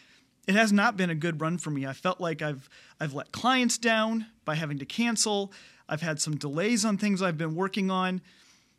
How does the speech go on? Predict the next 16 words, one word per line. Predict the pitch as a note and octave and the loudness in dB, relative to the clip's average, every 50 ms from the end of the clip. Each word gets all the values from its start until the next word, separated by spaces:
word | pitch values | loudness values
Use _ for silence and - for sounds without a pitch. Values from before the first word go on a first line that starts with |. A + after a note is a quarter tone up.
| _ _ _ - | _ _ _ -10
I | - C3+ | -8 -8
constantly | - - - F#3+ A#3 A#3+ A3+ - A#3+ A#3+ A#3 G#3 | -8 -6 0 4 4 4 4 4 0 0 -2 -2
feel | - A3 A3 | -2 -2 0
like | G#3 G#3+ F#3 E3+ | 0 0 -2 -2
I | F3 | -2
let | E3+ F3 - | -2 -2 -2
my | - E3 D#3 | -4 -4 -2
assistant | - - - D#3+ D3+ - C#3+ C#3 | 0 0 0 -2 -4 -6 -8 -6
Paige | - G3+ A#3 A#3 F#3+ F#3+ | -4 -2 -2 0 -2 -2
down. | F#3 G#3+ G#3 G3+ G3+ G3+ G3 | 0 0 2 2 0 0 -2
I | E3 D3+ | -4 -6
constantly | D3+ - - G3+ G3+ G#3 G3+ - G#3 G#3 G3+ F#3 | -6 -6 -2 0 0 2 0 -2 -4 -6 -6 -6
feel | - - G3 F#3 F3+ | -4 -4 -2 -2 0
like | F#3 E3+ D#3+ E3 | -2 -2 -2 -4
I | D#3 | -4
let | D#3 D3+ E3 E3+ E3 - | -4 -2 -2 -4 -4 -6